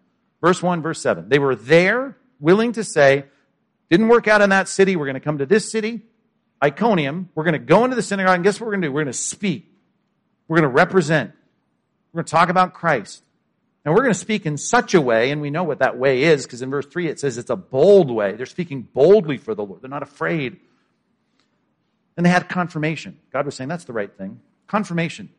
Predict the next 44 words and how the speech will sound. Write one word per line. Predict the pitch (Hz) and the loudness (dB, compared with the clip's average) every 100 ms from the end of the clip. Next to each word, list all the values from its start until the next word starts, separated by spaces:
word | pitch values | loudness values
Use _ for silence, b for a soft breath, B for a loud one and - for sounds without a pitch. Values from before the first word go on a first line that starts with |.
| _ | _
Confirmation | 170 165 151 151 - 135 | -4 -2 -4 -4 -6 -10
through | 143 | -6
those | 143 170 | -2 -2
signs | - 156 160 127 | -2 -4 -4 -8
and | 131 | -6
wonders. | 160 107 | -6 -6
Now, | 120 | -8
you're | 135 175 | -8 -6
not | 165 | -6
an | 135 | -6
apostle | 113 151 143 123 | -4 -2 -2 -4
in | 120 | -8
the | 120 | -8
first | 120 - | -10 -6
century. | 151 135 82 - _ - | -8 -8 -14 -20 _ -14
You're | 147 | -10
not | |
an | 135 | -8
apostle | 107 147 143 131 | 0 0 0 -6
with | 113 | -6
a | |
capital | 147 160 151 107 - | 0 0 0 -6 -8
A. | 104 | -8
You're | 131 156 - _ _ _ | -8 -10 -12 _ _ _
a | 170 156 160 | -10 -4 -2
sent | - - 233 185 | -2 0 0 0
one | 170 165 165 170 | 0 0 -2 -6
in | 160 143 | -8 -4
our | 175 208 | -2 -2
generation | 151 147 135 139 139 - 151 151 | -2 -6 -4 -4 -6 -8 -10 -8
in | 139 | -10
South | 120 175 190 | -6 -4 -4
Orange | 190 170 147 | -6 -8 -8
County | - 135 131 131 | -8 -6 -6 -8
in | 135 | -8
the | 123 | -10
twenty-first | - 190 190 185 170 - | -8 -6 -6 -6 -8 -8
century | 135 123 135 127 - b b b | -8 -8 -6 -8 -10 b b b
with | 143 | -8
a | |
small | 147 180 233 180 | -6 0 2 4
a. | 123 143 | 2 0
And | 196 | 0
so | 147 156 | 2 0